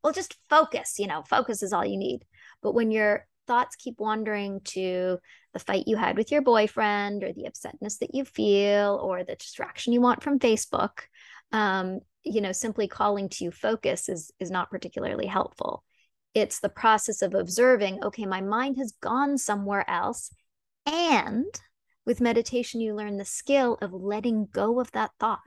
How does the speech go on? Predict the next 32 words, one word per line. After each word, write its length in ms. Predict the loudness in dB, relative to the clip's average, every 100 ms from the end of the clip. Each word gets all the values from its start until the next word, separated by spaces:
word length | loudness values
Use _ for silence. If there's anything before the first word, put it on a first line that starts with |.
| _ -18
of 100 | -10
not 460 | -6 -2 -2 0
following 440 | 2 4 4 -2 -6
it, 100 | -10
of 100 | -8
not 220 | -8 -6
making 280 | -8 -8 -8
it 120 | -4
bigger 240 | -2 0
and 100 | 0
more 120 | 0 -2
dramatic, 600 | -2 0 0 -4 -12 _ _ _ -6
letting 260 | -4 -4
go 220 | -2 2 2
of 120 | 2
the 120 | 2
thought, 380 | 6 6 6 2 _ _ _ -2
and 180 | 0 0
then 140 | -2
gently 340 | -4 -4 -6
returning 680 | -6 -8 -12 -4 0 4 4
yourself 440 | 2 0 -2 -4 -4 _
to 400 | -12 -4 -2 0 -2
the 100 | -6
task 420 | -10 -12 -12 -12
in 120 | -8
front 200 | -8 -8
of 80 | -8
you, 300 | -10 -10 -16 _ _
the 80 | -16
present 380 | -2 -2 -2 -8
moment. 480 | -8 -8 -14 -16